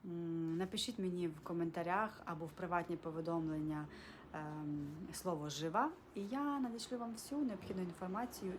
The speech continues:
як вступити в наше коло. Е, зараз до десятого вересня ви можете забронювати місце і до кінця вересня сплатити повну ціну.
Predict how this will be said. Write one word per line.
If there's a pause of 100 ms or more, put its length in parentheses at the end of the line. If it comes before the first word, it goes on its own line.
(120)
як
вступити
в
наше
коло. (520)
Е,
зараз
до
десятого
вересня
ви
можете
забронювати
місце (1300)
і
до
кінця
вересня
сплатити
повну
ціну.